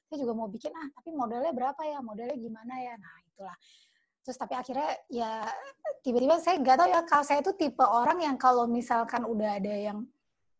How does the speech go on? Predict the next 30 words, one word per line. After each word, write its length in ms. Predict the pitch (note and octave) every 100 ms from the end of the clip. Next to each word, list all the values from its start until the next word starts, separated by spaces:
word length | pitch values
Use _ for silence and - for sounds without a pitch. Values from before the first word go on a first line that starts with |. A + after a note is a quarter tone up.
| _ _
ngasih 560 | A3+ A3+ G#3 - G#3+ A#3
input 360 | A3+ - F#4 G4
gitu 240 | G#3+ G3+ G#3
ya, 160 | A#3 C#4+
pasti 160 | C#4+ F#4+
saya 160 | F#4 F4
pikirin 560 | D4 D#4+ E4 D4+ C4+
gitu. 240 | A3 G3+ F#3 _ _ _ _ _ _ _ _ -
Itu, 100 | F#4 F4 - - _ _
itu 200 | C4+ C#4+
siapapun, 640 | E4+ C#4+ B3 C4 C4+ C4+ C4
saya 160 | F#4+
nggak 120 | A#3
mandang 240 | A#3 A3+ A3
bulu, 240 | A3+ D4 C#4+
siapapun 640 | A#3+ G#3+ A3+ D#4 G4 G4+
datang 240 | A3 A3
ke 100 | A3
saya 300 | - A3 C4
ngasih 260 | C4+ A#3 A#3
input 300 | A3+ A3 -
itu 100 | A#3+ -
pasti 160 | -
saya 160 | - A#3+
pikirin. 480 | G#3+ - G#3 G3 F#3+
Dan 160 | G3 G#3+ - - - _ -
ada 240 | B3 C#4
beberapa 420 | C#4+ B3+ C4 A#3+ B3+
pikir, 400 | B3+ A#3+ A#3+ -
eh, 380 | - C4 A3+